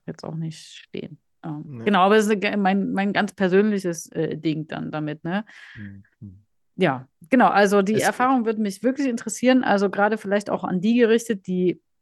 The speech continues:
Speaker 1: Langzeit oder länger unterwegs sind. Wie nutz-, also nutzt ihr das dann tatsächlich und welche Erfahrungen habt ihr damit
Speaker 2: Mhm.
Speaker 1: gemacht?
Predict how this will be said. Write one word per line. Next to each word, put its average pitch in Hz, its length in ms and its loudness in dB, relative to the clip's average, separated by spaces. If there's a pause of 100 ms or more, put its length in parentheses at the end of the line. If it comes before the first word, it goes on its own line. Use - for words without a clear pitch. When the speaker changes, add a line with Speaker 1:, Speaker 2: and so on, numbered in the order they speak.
(300)
Speaker 1:
Langzeit 202 680 2
oder 175 220 2
länger 175 420 0
unterwegs 196 540 -8
sind. 196 400 -2
Wie 180 300 -6
nutz-, 254 280 -2
also 170 280 -2
nutzt - 460 -4
ihr 262 160 -2
das 277 300 -8
dann 269 240 -6
tatsächlich 254 680 -8
und 196 140 -8
welche 196 220 -8
Erfahrungen 214 600 -4
habt - 180 -10
ihr - 80 -6
damit 147 360 -6 (180)
Speaker 2:
Mhm. 107 300 -8
Speaker 1:
gemacht? - 80 -20